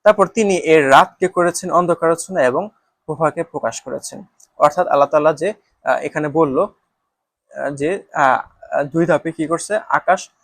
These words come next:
ও নিকটতম আকাশকে সাজিয়েছে। নিকটতম আকাশ কোনটা? আহ, আমাদের যে প্রথম আকাশ, অর্থাৎ আল্লাহ তাআলা সাত আসমান বানাইছে,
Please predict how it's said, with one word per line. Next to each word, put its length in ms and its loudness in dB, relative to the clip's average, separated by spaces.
ও 60 -6
নিকটতম 400 -4
আকাশকে 400 -2
সাজিয়েছে। 580 -8
নিকটতম 420 -6
আকাশ 260 -4
কোনটা? 220 -4
আহ, 540 -10
আমাদের 680 0
যে 140 -6
প্রথম 340 0
আকাশ, 340 0
অর্থাৎ 180 -4
আল্লাহ 180 6
তাআলা 140 -2
সাত 200 0
আসমান 320 -2
বানাইছে, 360 -4